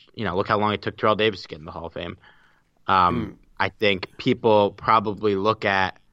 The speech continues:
Speaker 1: them kinda similarly, even though that's not really fair because, you know,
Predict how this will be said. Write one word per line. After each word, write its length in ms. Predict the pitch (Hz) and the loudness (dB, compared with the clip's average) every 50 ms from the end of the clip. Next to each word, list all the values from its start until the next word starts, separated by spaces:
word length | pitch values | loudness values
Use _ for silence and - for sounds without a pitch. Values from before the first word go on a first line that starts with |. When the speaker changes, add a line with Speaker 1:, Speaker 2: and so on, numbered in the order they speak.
| _ _ _ _ _ _ _ _ _ _ _ - | _ _ _ _ _ _ _ _ _ _ _ -6
Speaker 1:
them 260 | 110 113 104 101 98 | -2 -2 -2 -2 -2
kinda 320 | 95 - - 107 104 95 90 | -4 -2 0 0 0 -2 -4
similarly, 580 | - - 127 131 143 151 156 160 160 165 165 | -6 -6 -2 0 0 0 2 2 2 0 0
even 240 | 156 123 107 107 101 | 0 0 -2 -2 -2
though 120 | 101 95 | 0 0
that's 200 | 95 98 95 - | -2 -2 -4 -2
not 180 | 104 104 98 85 | 0 0 0 0
really 220 | 90 98 95 87 | 0 -4 -6 -6
fair 380 | - - 110 101 107 113 127 131 | -6 -2 0 2 4 2 2 0
because, 580 | - - 95 - 95 90 85 80 - - - _ | -2 -8 -8 -6 -6 -6 -6 -10 -14 -20 -20 _
you 100 | - - | -16 -14
know, 140 | 76 - | -14 -12